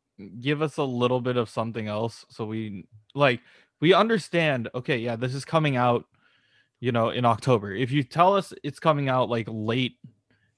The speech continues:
twenty twenty-one, right? We wanna still be entertained throughout the year, right? We don't wanna just keep playing the same, running the same things over and over again. Um,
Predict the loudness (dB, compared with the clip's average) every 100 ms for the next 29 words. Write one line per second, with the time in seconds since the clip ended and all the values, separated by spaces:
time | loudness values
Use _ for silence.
0 | _ -2 0 0 -6 -4 -2 0 -2 -2
1 | -4 -4 -4 -8 _ _ _ _ -18 -4
2 | 0 0 0 -2 -6 _ _ _ -4 2
3 | 2 2 -2 -4 2 2 2 -2 -2 -2
4 | -4 -4 -4 -2 -4 -8 -16 _ _ -4
5 | 0 0 -2 _ _ _ -8 -6 -8 -8
6 | -8 -10 -8 -4 -2 -2 -4 -6 -10 -10
7 | -8 -4 -4 -4 -6 -6 -4 -4 -6 -10
8 | _ _ _ _ -2 0 0 -2 -4 -4
9 | -4 -4 -4 -4 -8 -6 -4 -4 -4 -4
10 | -6 -8 -12 -12 -16 _ _ _ _ _
11 | -8 -6 -6 -8 -12